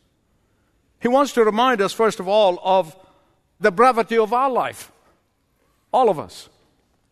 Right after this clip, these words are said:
But he also wanted to remind the world that the world, the whole world, is moving toward a global event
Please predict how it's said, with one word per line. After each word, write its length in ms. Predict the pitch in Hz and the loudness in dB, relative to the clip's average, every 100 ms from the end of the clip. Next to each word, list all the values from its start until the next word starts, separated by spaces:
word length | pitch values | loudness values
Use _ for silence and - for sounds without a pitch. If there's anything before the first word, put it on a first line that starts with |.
| _ _ _ _ _ _ - | _ _ _ _ _ _ -4
But 140 | 202 | 2
he 60 | 226 | 4
also 340 | 262 311 269 | 4 2 0
wanted 340 | 254 262 233 - | 0 0 -2 -2
to 80 | |
remind 460 | 208 208 254 269 226 | -2 0 -2 0 0
the 80 | 214 | 0
world 480 | 202 247 226 202 175 | 2 2 2 0 -2
that 160 | 180 | -2
the 80 | 185 | -2
world, 840 | 190 247 285 254 175 165 185 170 - _ _ - | -2 2 2 2 0 0 -2 -8 -20 _ _ -6
the 100 | 185 | 0
whole 260 | 320 339 | 2 2
world, 420 | 233 135 87 _ _ _ _ _ _ _ - | 0 -2 -6 _ _ _ _ _ _ _ -2
is 180 | 185 | 0
moving 460 | 165 254 302 269 247 | 2 2 2 0 0
toward 360 | 226 208 226 220 | -2 2 2 2
a 80 | |
global 540 | 160 175 247 294 262 - | -2 2 4 4 0 0
event 420 | 226 175 214 175 | -4 -2 -2 -4